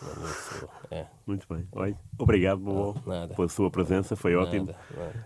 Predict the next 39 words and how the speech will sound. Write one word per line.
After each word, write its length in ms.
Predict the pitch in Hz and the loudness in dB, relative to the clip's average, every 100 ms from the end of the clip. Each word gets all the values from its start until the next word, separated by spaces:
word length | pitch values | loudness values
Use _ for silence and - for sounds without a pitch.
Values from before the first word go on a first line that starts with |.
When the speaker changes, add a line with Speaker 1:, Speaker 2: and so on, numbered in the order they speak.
| - | -10
Speaker 2:
Eh, 180 | - 85 | -4 -4
descobrir 480 | - - 92 90 85 | -4 -2 2 4 4
imensas 500 | 85 85 92 - 90 | 4 4 4 2 0
histórias, 460 | 90 82 87 85 - | 2 2 2 -2 -6
eh, 180 | 85 85 | -6 -6
sobretudo 720 | - 85 82 92 82 80 73 71 | -2 0 2 0 0 -2 -4 -6
do, 480 | 80 76 71 71 76 | -6 -4 -6 -10 -10
do 100 | 71 | 0
Grande 260 | 90 98 87 | 4 4 4
Boa 200 | 90 85 | 4 4
Vista, 380 | 104 110 120 113 | 2 0 -2 -2
mas 160 | 82 | -2
também 280 | - 78 82 | -2 0 0
foi 160 | 80 90 | 2 2
bom 160 | 90 95 | 4 4
recuperar 500 | 76 - 92 90 85 85 | 2 -2 4 4 6 2
a 120 | - | 4
Águeda, 460 | 98 85 80 85 82 | 4 4 0 2 2
Marítimo, 500 | 78 82 90 90 80 | 0 2 2 0 -2
Vitória, 480 | 76 80 - 82 82 | -2 -4 0 0 0
Estrela, 400 | 80 - 82 82 | -2 -2 -2 0
muito 220 | 82 85 | 0 -2
bom. 200 | - 82 80 - | 0 -2 -2 -10
Speaker 1:
É. 60 | - - - | -12 -10 -2
Speaker 2:
Obrigado, 500 | 98 95 87 101 104 - - | 2 4 6 4 2 -6 -4
eh, 480 | 87 87 85 82 76 - | 2 4 4 2 -2 -4
a 100 | 87 | 2
todos 420 | 104 90 - - - | 4 4 0 -8 -4
os 160 | 92 | 0
ouvintes. 400 | 92 90 101 95 | 2 2 2 6
Speaker 1:
E 20 | 165 | 6
o 40 | |
Vilanovense, 680 | 180 185 196 196 185 196 - | 8 8 8 8 6 6 2
que 120 | 131 | 4
é 40 | 143 | 8
o 40 | |
meu 120 | 156 | 8
Speaker 2:
E 40 | 170 | 8
Speaker 1:
primeiro 180 | 113 | 6